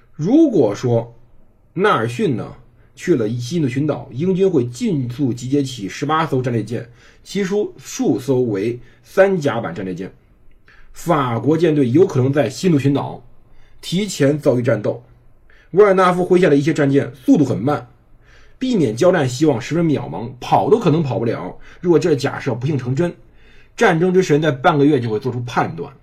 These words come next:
他真正指出的问题是，拿破仑以之前一厢情愿的希望三支舰队，密歇西、冈多姆与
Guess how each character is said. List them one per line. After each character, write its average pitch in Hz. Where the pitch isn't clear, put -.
他 262
真 302
正 269
指 127
出 120
的 175
问 175
题 95
是， 87
拿 180
破 240
仑 233
以 170
之 220
前 170
一 220
厢 175
情 139
愿 151
的 123
希 135
望 131
三 208
支 190
舰 139
队， 104
密 190
歇 208
西、 185
冈 185
多 185
姆 101
与 101